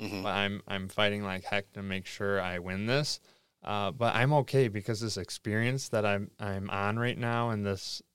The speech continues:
Speaker 2: uh, roller coaster that is politics that I've just entered into, I'm, I'm just learning so much, meeting so many great people, and that's what it's about, is meeting people, talking
Speaker 1: Yeah.
Speaker 2: to people, what's important to them.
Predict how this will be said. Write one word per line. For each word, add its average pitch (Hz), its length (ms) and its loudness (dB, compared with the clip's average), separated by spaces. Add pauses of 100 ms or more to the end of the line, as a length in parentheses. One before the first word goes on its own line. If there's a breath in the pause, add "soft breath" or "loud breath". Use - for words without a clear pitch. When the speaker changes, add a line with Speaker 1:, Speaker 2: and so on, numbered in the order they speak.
Speaker 2:
uh, 95 360 -8 (140)
roller 120 300 8
coaster 123 440 2
that 110 140 2
is 107 160 0
politics 110 680 0
that 113 120 -2
I've 107 160 -2
just 107 200 -4
entered 107 300 -4
into, 120 600 -4
I'm, 110 520 -4
I'm 107 160 -4
just 107 160 -2
learning 113 420 2
so 120 200 0
much, 117 340 0
meeting 113 260 -2
so 117 160 -4
many 117 200 -2
great 107 280 2
people, 117 460 2
and 98 160 -2 (400 soft breath)
that's 170 200 2
what 180 120 2
it's 120 120 -2
about, 107 380 4
is 92 280 -4
meeting 113 440 0
people, 110 400 0
talking 107 400 2
Speaker 1:
Yeah. 107 60 -2
Speaker 2:
to - 20 -4
people, 110 460 0
what's 110 240 2
important 113 480 0
to 110 80 -4
them. 101 340 0